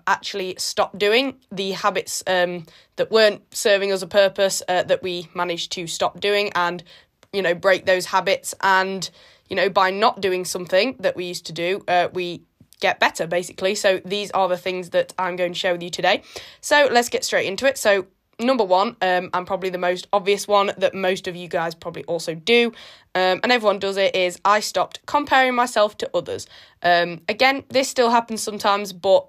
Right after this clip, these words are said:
a lot less than it did. This is a habit that definitely needs breaking. So I stopped comparing my results in competition to others, uh, my performance, um, you know, so not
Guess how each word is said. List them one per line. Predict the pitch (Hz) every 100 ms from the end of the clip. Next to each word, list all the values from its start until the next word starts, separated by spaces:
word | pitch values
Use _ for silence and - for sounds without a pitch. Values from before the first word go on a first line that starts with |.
| 190
a |
lot | 190 180
less | 175 165
than | - 151
it | - _ -
did. | 247 247 240 - _
This | 202 185
is |
a | 180
habit | 175 196 175 -
that | 165 - -
definitely | - 190 - 165
needs | 185 175
breaking. | _ 185 175 170 175 175 - - _
So | - 214 208 208 - _ _ _ _ _ _ - -
I |
stopped | 190 196 -
comparing | 196 185 180 175 180
my | 170 160
results | 160 170 247 -
in | - 180
competition | 170 165 202 190 240
to | 233
others, | 247 320 - - - _
uh, | - 180
my | 180 180
performance, | - 214 208 220 277 - -
um, | 190 185 180 180 180
you | 196
know, | 180
so | 185 190
not | 185 175